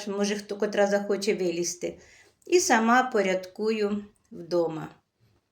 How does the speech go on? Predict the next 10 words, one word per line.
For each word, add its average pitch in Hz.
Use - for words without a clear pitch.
Отаким 269
захотіла 233
з 185
вами 214
поділитися. 165
А 247
світерок 262
з 196
Марсу 226
поклала. 285